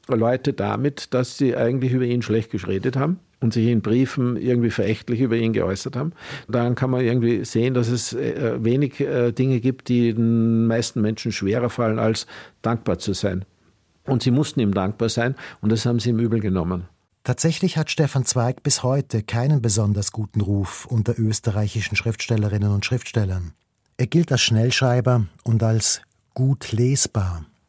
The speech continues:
Speaker 1: Andererseits muss man sagen, dass er ja doch, äh, im Exil, ähm, ein Buch geschrieben hat, ohne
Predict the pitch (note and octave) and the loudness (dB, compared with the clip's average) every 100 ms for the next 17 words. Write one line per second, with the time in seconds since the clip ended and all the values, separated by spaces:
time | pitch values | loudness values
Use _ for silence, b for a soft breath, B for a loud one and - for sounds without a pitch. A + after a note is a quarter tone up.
0 | _ _ - B2 D3+ E3+ E3+ C3+ C#3 - | _ _ -2 2 2 2 2 0 -2 0
1 | D3 C#3 C3+ B2 A#2 D3+ C#3 C#3 C#3 C3 | 0 0 0 0 -2 -2 0 2 2 2
2 | A#2+ C#3+ - - D#3+ C#3+ C#3 E3 C#3+ C#3 | 0 -2 -2 -6 -4 -4 -2 0 2 0
3 | C3 - A2+ C3+ D#3 D3 C#3 B2+ B2 B2 | -2 -2 2 2 2 -2 0 0 -2 -6
4 | - B2 A2 C3 - B2+ - D3 C3+ C#3+ | -2 0 2 0 0 -2 0 2 2 0
5 | B B B B B _ _ - C3+ F3+ | B B B B B _ _ -2 2 4
6 | F3+ E3 - | 4 2 0